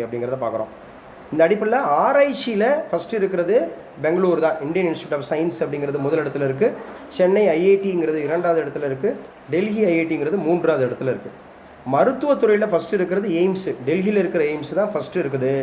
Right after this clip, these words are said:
மெட்ராஸ் மெடிக்கல் காலேஜ் அப்படிங்கிறது வந்து பத்தாவது இடத்துல இருக்கு. பாரிஸ் ஒலிம்பிக் போட்டி இறுதி அப்படிங்கிறதுல கடைசி நாள் அப்படிங்கிறது வந்து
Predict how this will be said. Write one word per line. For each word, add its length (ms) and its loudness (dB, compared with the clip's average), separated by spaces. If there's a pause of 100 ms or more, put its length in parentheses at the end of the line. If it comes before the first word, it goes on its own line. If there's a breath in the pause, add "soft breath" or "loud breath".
(520 loud breath)
மெட்ராஸ் 420 2
மெடிக்கல் 380 0
காலேஜ் 320 2 (100)
அப்படிங்கிறது 480 -4
வந்து 120 -4
பத்தாவது 580 2
இடத்துல 300 0
இருக்கு. 240 -2 (800)
பாரிஸ் 480 2
ஒலிம்பிக் 420 2
போட்டி 240 0 (120)
இறுதி 520 0
அப்படிங்கிறதுல 480 0 (440 loud breath)
கடைசி 480 0
நாள் 280 6
அப்படிங்கிறது 520 -2
வந்து 240 -2